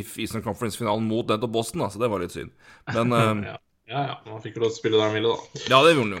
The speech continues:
Speaker 2: Litt
Speaker 1: Så det er jo
Speaker 2: kortere,
Speaker 1: det
Speaker 2: men
Speaker 1: som
Speaker 2: ja.
Speaker 1: er, men, men er det det som har skjedd der, at Hall har sagt, "Nei, i Boston, så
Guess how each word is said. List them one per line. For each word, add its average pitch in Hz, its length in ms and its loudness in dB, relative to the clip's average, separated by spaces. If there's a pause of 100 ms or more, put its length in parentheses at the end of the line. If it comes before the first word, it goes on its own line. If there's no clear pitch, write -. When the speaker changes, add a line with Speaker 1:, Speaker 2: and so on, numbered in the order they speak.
Speaker 2:
Litt 143 140 -2
Speaker 1:
Så 123 80 -2
det 135 80 6
er 117 80 10
jo 113 80 8
Speaker 2:
kortere, 117 100 0
Speaker 1:
det 135 80 4
Speaker 2:
men 131 80 4
Speaker 1:
som 139 80 2
Speaker 2:
ja. 151 60 4
Speaker 1:
er, 120 160 2
men, 143 80 0 (400)
men 151 100 2
er 156 80 8
det 160 140 4
det 113 80 6 (100)
som 131 140 0
har 131 100 2
skjedd 113 220 2
der, 131 100 6
at 127 160 4
Hall 113 220 2
har 110 80 4
sagt, 123 180 -2
"Nei, 151 160 6
i 131 160 6
Boston, 113 460 -4 (100)
så 123 280 0